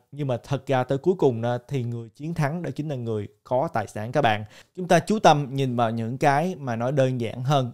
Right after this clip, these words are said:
Một ngày nào đó, trong thời gian tới đây, không biết ngày nào, có thể là Fed giữ lãi suất, có thể là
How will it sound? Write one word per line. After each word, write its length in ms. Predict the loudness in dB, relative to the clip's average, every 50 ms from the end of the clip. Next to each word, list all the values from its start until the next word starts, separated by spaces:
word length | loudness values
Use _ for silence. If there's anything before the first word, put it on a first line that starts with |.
| -10 _ -8
Một 180 | -6 -4 -2
ngày 240 | -2 0 2 2 2
nào 120 | 2 2 4
đó, 280 | 4 4 4 2 0 -6 _ _ _ _
trong 180 | -4 -4 -4 -4
thời 80 | -4
gian 140 | -6 -6 -2
tới 140 | 0 2 4
đây, 180 | 4 4 2 -2 -8 _ _
không 140 | _ -2 -2
biết 100 | 0 0 0
ngày 100 | 0 0
nào, 280 | 0 0 0 0 -4 -8 _ _ -6
có 120 | -4 -2
thể 180 | -2 -2 -2 -2
là 120 | -2 -4 -2 0
Fed 140 | 0 0 0 0 -4 -18 -20 -20 -20 _
giữ 180 | -8 -6 -2
lãi 140 | 0 0 -2
suất, 200 | 0 0 0 0 0 -2
có 100 | -4 -4
thể 100 | -2 -2
là 120 | -2 -4